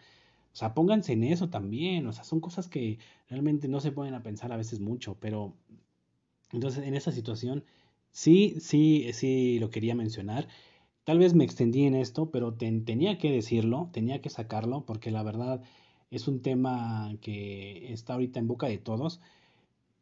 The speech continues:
Más que nada por la situación que está pasando el país, por lo que va a pasar en el país y todo.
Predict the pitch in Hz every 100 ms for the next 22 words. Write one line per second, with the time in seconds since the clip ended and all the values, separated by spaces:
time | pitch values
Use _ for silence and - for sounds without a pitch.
0 | - 190 190 196 190 170 139 131 113 117
1 | 127 113 - 139 151 175 170 - 127 -
2 | 117 110 107 101 104 127 175 175 123 110
3 | 110 113 143 151 - 131 113 135 135 113
4 | 98 - 98 127 170 175 - 110 - 110
5 | 92